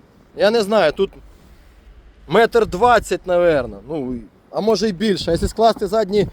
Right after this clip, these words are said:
сидіння, можна холодильники запіхати, возити. Но він не, для цього не зроблений. Легкосплавні диски. Ось така гарна гума. Дивіться в салоні, як все виглядає.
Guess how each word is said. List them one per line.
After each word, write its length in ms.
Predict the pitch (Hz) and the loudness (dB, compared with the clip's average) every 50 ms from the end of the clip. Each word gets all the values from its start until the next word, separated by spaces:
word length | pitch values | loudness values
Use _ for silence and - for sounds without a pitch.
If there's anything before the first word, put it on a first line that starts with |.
| - _ _ _ - - - | -10 _ _ _ -12 -6 -6
сидіння, 440 | 208 220 180 202 269 269 240 208 180 | -4 -4 -4 -4 -6 -4 -2 -2 -2
можна 280 | 190 196 180 185 196 | 0 -2 -2 -2 -2
холодильники 760 | 175 - 202 202 214 208 185 254 262 254 240 226 - - 202 | -2 -2 -2 0 0 -2 -4 -4 -4 -4 -4 -6 -4 -4 -4
запіхати, 600 | 160 180 185 - 185 165 - 202 202 180 - 175 | -2 -4 -4 -4 -4 -2 0 2 2 2 0 -2
возити. 400 | 156 165 175 160 175 180 - 143 | -2 0 0 0 -2 -2 -4 -4
Но 120 | 131 143 160 | -4 -2 0
він 140 | 175 196 190 | 0 0 2
не, 100 | 190 190 | 2 2
для 260 | 185 190 156 165 175 | 0 0 0 -2 -2
цього 240 | - 220 185 185 175 | 0 2 2 2 4
не 140 | 175 175 | 2 2
зроблений. 460 | 160 170 202 233 208 160 147 123 110 101 - - - - - - - - - | 4 4 4 2 2 0 -4 -6 -8 -10 -12 -16 -20 -20 -20 -20 -20 -10 -4
Легкосплавні 840 | - 156 196 196 - - 233 202 - - 214 240 233 226 208 208 196 | 0 0 0 0 0 0 -2 -2 -2 -2 0 2 2 2 2 0 -2
диски. 520 | 175 160 233 247 214 - - - 151 120 - - - - - - - | -2 -2 -4 -4 -6 -8 -10 -12 -14 -14 -14 -16 -20 -20 -20 -12 -6
Ось 200 | 135 160 175 - | -4 -4 -4 -2
така 340 | - 214 196 - 226 220 196 | -4 -4 -2 0 2 2 2
гарна 380 | 196 196 202 196 196 202 202 | 4 2 2 0 0 -2 -2
гума. 480 | 185 196 226 247 247 208 180 151 117 104 - - - - - - - - - - - - - - - - | -2 -2 -2 -2 0 2 2 0 0 -2 -8 -16 -20 -20 -16 -12 -10 -10 -10 -10 -14 -16 -18 -20 -8 -4
Дивіться 400 | - 180 220 226 214 - - 185 | -2 0 0 0 0 2 2 2
в 200 | 175 143 - - | 2 0 -4 -12
салоні, 500 | - - 202 202 233 240 226 208 185 165 | -2 0 2 4 4 4 2 2 0 -2
як 200 | 156 180 180 175 | 0 0 0 0
все 160 | - - 190 | -2 -6 -6
виглядає. 720 | 175 175 170 175 185 185 170 175 202 208 185 160 123 104 101 | -4 -4 0 2 2 2 2 2 2 2 0 0 -4 -6 -10